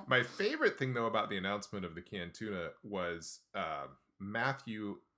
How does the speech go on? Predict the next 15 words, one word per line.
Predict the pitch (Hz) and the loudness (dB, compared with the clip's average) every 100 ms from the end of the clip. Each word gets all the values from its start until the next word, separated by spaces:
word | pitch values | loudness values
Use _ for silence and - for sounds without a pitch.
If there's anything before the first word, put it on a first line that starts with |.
| - 113 | -20 -16
w-, | 107 - | -18 -14
tried | - 147 147 175 180 131 | -4 2 4 2 -2 -6
to | 95 | -6
be | 95 | -6
Matthew | 85 85 87 - 90 76 73 - | -4 -4 -4 -8 -10 -8 -10 -10
and | 90 | -8
do | 90 90 | -6 -6
a | 73 | -6
fist | - 95 - - | -8 -8 -8 -4
pump, | 147 151 - _ _ _ _ - | -4 -4 -10 _ _ _ _ -8
and | 107 | -4
he | 95 | -4
gave | 90 113 120 113 | -4 -2 0 2
up | 110 90 | 0 -2
halfway | - 101 98 - | -2 0 0 -2